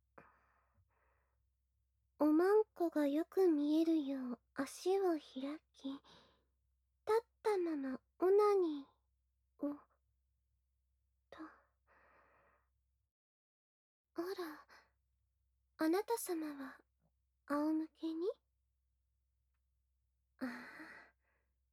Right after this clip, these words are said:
ローアングルからのオナニー鑑賞がお望みでしたか。では、下から見やすいよう、指でおまんこを、く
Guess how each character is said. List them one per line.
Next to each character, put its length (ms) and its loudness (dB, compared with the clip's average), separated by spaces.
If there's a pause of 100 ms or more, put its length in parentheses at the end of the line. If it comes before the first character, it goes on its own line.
(380)
ロ 120 2
ー 40 6
ア 280 4
ン 80 4
グ 120 2
ル 120 -2
か 160 -12
ら 100 -6
の 200 -6
オ 40 -2
ナ 140 0
ニ 180 2
ー 60 -10
鑑 220 -2
賞 220 -4
が 120 -14
お 80 -10
望 340 -8
み 100 -2
で 100 -4
し 120 -12
た 120 -18
か。 280 -16 (1600)
で 80 -6
は、 100 -10 (1160)
下 260 -4
か 160 -2
ら 120 0
見 200 2
や 100 0
す 200 -4
い 220 2
よ 100 -6
う、 120 -10 (800)
指 300 0
で 100 -4
お 40 -2
ま 60 -8
ん 380 -16 (100)
こ 100 -20 (200)
を、 40 -20 (1000)
く 180 -20